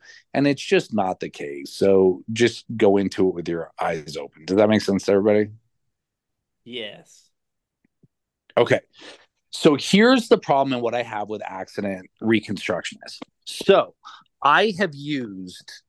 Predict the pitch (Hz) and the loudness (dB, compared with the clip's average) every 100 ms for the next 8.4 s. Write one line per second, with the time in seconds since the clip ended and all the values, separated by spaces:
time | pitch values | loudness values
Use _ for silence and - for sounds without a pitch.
0 | - 110 101 - 135 139 151 165 165 - | -12 -8 -8 -4 0 2 2 0 0 -2
1 | 127 107 98 101 95 - 98 95 - 104 | -4 -4 -6 -12 -10 -6 -4 -4 -6 -8
2 | 92 92 92 - 76 - - - - - | -8 -8 -8 -4 -4 -6 -16 -18 -18 -18
3 | _ - _ _ _ _ _ _ _ _ | _ -20 _ _ _ _ _ _ _ _
4 | _ _ - 120 113 _ - 143 135 160 | _ _ 0 2 0 _ 0 0 2 -4
5 | 123 127 - - 190 190 104 85 82 85 | -2 -4 -4 -2 0 0 -2 -8 -20 -20
6 | - - _ _ _ - 107 - - 139 | -20 -20 _ _ _ -6 -6 -6 -4 0
7 | 156 170 - 123 120 117 - _ _ 127 | 0 0 0 0 0 -2 -10 _ _ -10
8 | 110 151 165 | -4 -2 -4